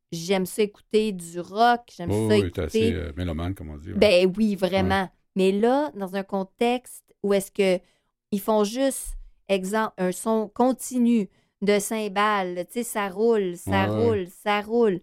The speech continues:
Speaker 1: Là, t'entends juste un, un, un coup de, de drum, mais à
Speaker 2: Ouais.
Speaker 1: répétition. Mais il y a pas rien d'autre.
Speaker 2: Est-ce que t'étais la seule
Speaker 1: Et
Speaker 2: qui a, qui a fait de l'hyperventilation ou il y en a d'autres ?
Speaker 1: Non, en fait, je suis la seule qui a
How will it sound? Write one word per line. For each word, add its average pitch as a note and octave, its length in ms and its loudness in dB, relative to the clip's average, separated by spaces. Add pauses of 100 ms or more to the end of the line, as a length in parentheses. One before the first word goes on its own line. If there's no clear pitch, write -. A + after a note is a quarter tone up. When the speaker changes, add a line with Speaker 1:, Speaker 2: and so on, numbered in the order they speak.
(320)
Speaker 1:
Là, A3 240 4
t'entends G#3+ 500 -2
juste A3+ 320 -6
un, G3+ 220 2 (100)
un, F#3+ 340 2
un F#3+ 220 -6
coup B3 320 -4
de, F#3 420 0
de E3+ 320 -2
drum, A3 520 2
mais G3 120 -4
à F#3 40 -4
Speaker 2:
Ouais. G3 140 0
Speaker 1:
répétition. G#3+ 1000 -4 (240)
Mais F#3+ 100 0
il F#3 60 0
y G3 40 4
a F#3+ 60 6
pas A3 160 -2
rien A3 300 -4
d'autre. G#3 500 0
Speaker 2:
Est-ce - 160 -4
que - 80 -4
t'étais G2 240 -2
la E2 140 -2
seule - 240 -2
Speaker 1:
Et - 80 -2
Speaker 2:
qui F2+ 100 -6
a, F2+ 80 -2
qui E2 220 -10
a D2 320 -4 (560)
fait E2 120 -4
de D#2 60 -6
l'hyperventilation D#2+ 840 -6
ou G3 60 -8
il A#2+ 40 -4
y F2 40 -4
en E2 40 -4
a D#2 80 -4
d'autres ? D2 280 -12
Speaker 1:
Non, G3+ 140 2
en - 40 -14
fait, A3+ 180 0
je - 60 -8
suis - 120 -6
la G#3+ 140 4
seule E4 360 -2 (120)
qui - 200 -2
a G#3+ 180 2